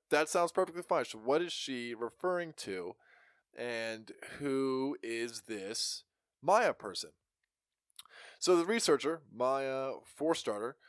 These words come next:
lost her job last year at a think tank, think tank in London and filed a lawsuit earlier this year alleging discrimination based on what she called her gender-critical views, which she has expressed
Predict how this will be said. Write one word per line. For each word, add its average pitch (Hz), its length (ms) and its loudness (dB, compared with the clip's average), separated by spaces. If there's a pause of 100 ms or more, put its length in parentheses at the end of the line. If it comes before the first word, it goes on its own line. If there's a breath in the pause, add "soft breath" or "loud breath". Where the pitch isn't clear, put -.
(140 soft breath)
lost 143 300 2
her 196 120 4
job 143 360 4
last 120 340 0
year 110 180 -2
at 92 120 -6
a 92 80 -16 (120)
think 202 220 2
tank, 107 380 -10
think 202 260 -2
tank 139 260 -2
in 113 180 -10
London 120 500 -4
and 104 140 -16
filed 139 300 0
a - 20 -2
lawsuit 123 520 -2
earlier 123 440 -2
this 113 300 -6
year 117 140 -2
alleging 107 380 -4
discrimination 139 680 -4
based 110 280 -4
on 117 80 0
what 110 200 -4 (480 loud breath)
she 143 220 -2
called 123 320 2
her 104 300 -6 (100)
gender-critical 156 1120 -2 (220)
views, 110 540 -6 (240 loud breath)
which 120 180 -6
she 147 500 -2
has 113 240 -6
expressed - 600 -4